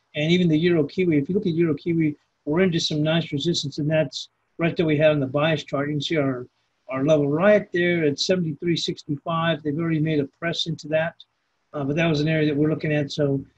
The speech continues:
we'll see what it can do. Uh, Guppy making a very nice push in here. Actually got above, uh, the bias chart resistance here. We've made a move up here, but this is a pretty good solid area here.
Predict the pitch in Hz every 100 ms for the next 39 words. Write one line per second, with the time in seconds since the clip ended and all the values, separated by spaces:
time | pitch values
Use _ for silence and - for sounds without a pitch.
0 | - - 156 - 165 147 151 147 175 180
1 | - 180 175 - - 180 180 170 160 139
2 | 170 165 147 143 143 - _ - 160 156
3 | 151 147 139 208 269 254 220 208 190 156
4 | 185 180 175 170 - 220 214 208 190 202
5 | 208 202 208 180 - 208 202 190 - 160
6 | 135 - 196 226 226 185 143 - _ _
7 | _ _ 160 156 147 139 156 151 - 165
8 | 151 143 151 - 139 175 151 151 180 160
9 | 170 175 - 175 147 143 214 - 156 151
10 | - 170 160 139 - 165 156 143 151 147
11 | 135 123